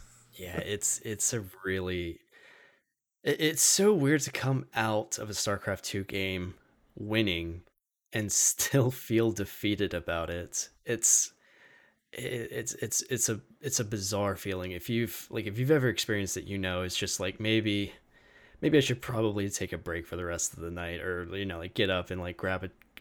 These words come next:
grab a drink of water, do some, like, <laughs> do some, like,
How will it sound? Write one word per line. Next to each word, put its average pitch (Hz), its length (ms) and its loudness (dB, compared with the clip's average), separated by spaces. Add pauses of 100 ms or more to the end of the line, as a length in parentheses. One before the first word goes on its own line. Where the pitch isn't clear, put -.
grab 101 260 0
a 92 40 -2
drink 92 300 -4
of 87 100 -8
water, 87 380 -2
do 90 160 -6
some, 92 300 -4
like, 95 320 -8
<laughs> - 120 -20
do 131 100 2
some, 123 280 2
like, 107 300 -2